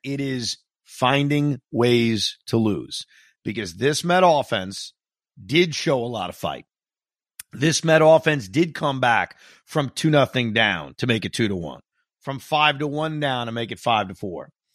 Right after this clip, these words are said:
from six four down to make it six five, from seven five <laughs> down to make it seven seven. Like, all of that happened in the first five innings, but from the sixth inning on, the offense did nothing.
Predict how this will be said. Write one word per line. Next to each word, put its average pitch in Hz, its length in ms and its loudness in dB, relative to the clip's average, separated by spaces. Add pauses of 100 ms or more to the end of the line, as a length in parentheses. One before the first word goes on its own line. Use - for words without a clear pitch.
(140)
from 135 200 -2
six - 320 -4
four 185 320 0
down 147 320 4
to 127 60 -4
make 131 240 -2
it 120 140 -6
six - 300 -6
five, - 420 -10 (340)
from 160 240 -4
seven 202 500 2
five 135 380 0
<laughs> - 80 -20
down 120 280 -6
to 123 80 -8
make 147 200 0
it 127 100 -10
seven 135 320 0
seven. 131 280 0
Like, 131 160 -4 (420)
all 165 220 4
of 190 80 4
that 175 160 4
happened 175 380 4
in 135 60 -6
the 127 60 -8
first 143 320 -6
five 131 280 2
innings, 160 380 -2 (320)
but 147 140 2
from 127 160 -2
the 110 60 -4
sixth - 440 -4
inning 151 240 -2
on, 147 480 0 (400)
the - 100 -4
offense 156 380 4
did 151 180 -2
nothing. 185 360 2